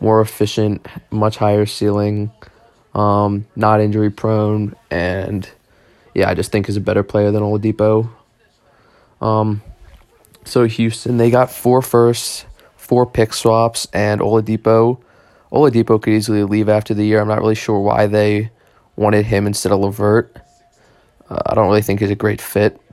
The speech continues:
but they got four firsts. The picks are all from Brooklyn. Uh, I think one was from Cleveland, but it's gonna be later into the, um, draft 'cause Brooklyn's gonna be, like, most likely winning,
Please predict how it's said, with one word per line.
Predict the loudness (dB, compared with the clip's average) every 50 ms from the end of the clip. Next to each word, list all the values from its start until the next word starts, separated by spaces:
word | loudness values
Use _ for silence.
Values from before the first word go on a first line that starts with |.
| _
but | -4 -2 0 0 0 -2 -4 -8 _ _ _ _ _ _ _ _ _ _ _ _ _ _ _ _ _
they | 2 4
got | 4 2 2
four | 2 0 0 0
firsts. | 0 0 2 2 2 2 0 -2 -8
The | -8 -8
picks | -4 -2 -2 -2 0 2
are | 2 2
all | 2 2
from | 0 -2 -2 0
Brooklyn. | 0 0 0 0 0 0 0 0 0 -2 -4 -4 -6 -2 -2
Uh, | -2 0 0 -2
I | -4 -2
think | -4 -4 -4
one | -2 -4 -2 -2
was | -4 -4
from | -6 -8 -10
Cleveland, | -6 -4 -4 0 0 0 0
but | 0 0
it's | -2 -2
gonna | 0 0 2
be | 2
later | 2 2 2 2 2 4 4 4
into | 4 2 0 0 -2 0
the, | 0 2 2 2 2
um, | 2 2 2 0 0 -2 -4 -6 -8 -12 -16 -14 -14 -16 -16 -16 -20 _ -20 _ -18 -16 -16 -18 -18 -20 -18
draft | -4 0 2 4 6 6 4 4 2 -2 -4
'cause | -4 -4 -4
Brooklyn's | 0 0 -2 0 0 -4 -4 -2
gonna | -2 -4 -2
be, | 0 2 2 2 2 0 -2 -6 _ _ -16 -14 -12 -8 -8 -8 -10 _ -20 _ _ _ _ _ _ _ -2
like, | -2 -2 -2 -4 -2
most | 2 2 2 4 4
likely | 2 2 4 2 0
winning, | 2 2 2 2 0 0 -2 -4